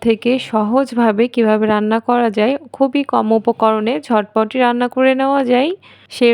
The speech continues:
রেসিপি আজকে আপনাদের সাথে শেয়ার করব। আশা করি আজকের রেসিপিটি দেখার পরে জর্দা পোলাও নিয়ে আপনাদের আর কোনো কনফিউশন থাকবে না। তাহলে আর কথা না বাড়িয়ে চলুন দেখে নিই। জর্দা পোলাও রান্না করার জন্য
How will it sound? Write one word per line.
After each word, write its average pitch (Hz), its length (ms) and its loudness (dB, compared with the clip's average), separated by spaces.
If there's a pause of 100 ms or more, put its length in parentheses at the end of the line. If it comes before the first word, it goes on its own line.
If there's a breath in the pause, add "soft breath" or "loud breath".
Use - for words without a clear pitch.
রেসিপি 233 320 -2 (100)
আজকে - 240 -6
আপনাদের 226 340 2
সাথে 233 160 2 (120)
শেয়ার 247 220 4 (140)
করব। 233 240 0 (680 loud breath)
আশা 269 260 2
করি 254 180 4 (140)
আজকের 226 320 0
রেসিপিটি 226 380 -2 (100)
দেখার 247 340 0
পরে 226 200 0 (140)
জর্দা 214 340 2
পোলাও 214 280 2
নিয়ে 214 160 2
আপনাদের 208 340 -2
আর 208 140 0
কোনো 208 140 0 (140)
কনফিউশন 214 460 -2 (120)
থাকবে 254 360 0
না। 233 60 0 (160)
তাহলে 226 320 0
আর 226 140 -2
কথা 233 220 -2
না 247 140 2
বাড়িয়ে 240 240 0 (100)
চলুন 226 300 2
দেখে 254 280 -2
নিই। 254 120 -4 (720 soft breath)
জর্দা 247 440 0
পোলাও 269 260 2
রান্না 240 260 0
করার 240 260 0
জন্য 226 160 4